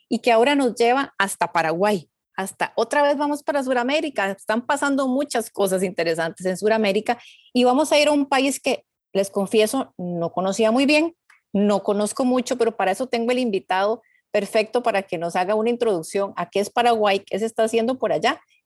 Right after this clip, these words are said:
qué podemos aprender y qué podemos compartir dentro de esta locura por hacer las cosas diferentes cada día. Carlos Jara, un referente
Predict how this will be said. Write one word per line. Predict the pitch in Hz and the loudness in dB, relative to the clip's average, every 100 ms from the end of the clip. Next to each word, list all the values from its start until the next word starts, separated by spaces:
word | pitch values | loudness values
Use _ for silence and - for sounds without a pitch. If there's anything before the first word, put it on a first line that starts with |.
| _ | _
qué | - | -2
podemos | 240 254 240 254 262 | 0 2 2 2 -2
aprender | 247 - 170 180 269 294 _ _ - | -4 -4 -4 0 -2 -2 _ _ -8
y | 202 | -4
qué | 214 | -2
podemos | 220 220 233 - | 0 0 -2 -4
compartir | 226 214 160 - 175 | -4 -2 -4 -2 -4
dentro | 202 214 202 | -2 -2 0
de | 156 | 2
esta | 170 - 190 - _ _ | 0 -2 -6 -6 _ _
locura | - 208 185 - 208 202 214 _ _ | 0 0 2 2 2 2 -2 _ _
por | 170 | 0
hacer | 165 - 175 | 0 0 -2
las | 185 - | -2 -2
cosas | 185 175 180 - - | -4 -2 -4 -6 -4
diferentes | 208 214 - 160 165 160 156 | -2 0 0 0 0 -4 -6
cada | - 139 139 | -2 -2 0
día. | 147 - - - - _ | -2 -4 -8 -20 -20 _
Carlos | 277 277 277 233 | 2 4 2 0
Jara, | 233 156 - _ - | -2 -2 -6 _ -2
un | 226 | 0
referente | 247 285 196 175 233 277 269 - 359 | 0 0 0 0 2 0 -2 -6 -8